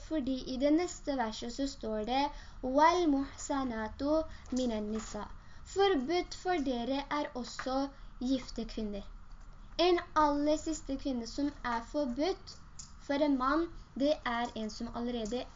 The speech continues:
er gift fra før av. Enhver gift kvinne er forbudt for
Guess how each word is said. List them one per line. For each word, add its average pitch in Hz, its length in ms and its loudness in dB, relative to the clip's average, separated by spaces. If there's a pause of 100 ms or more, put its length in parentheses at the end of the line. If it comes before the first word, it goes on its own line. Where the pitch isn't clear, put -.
(140)
er 233 260 -2
gift 214 240 -8
fra 220 160 -6
før 214 360 -8
av. - 260 -14 (260)
Enhver 294 880 6 (160)
gift 254 640 -2
kvinne 247 480 0 (520)
er 302 220 8
forbudt 302 640 0
for 339 320 2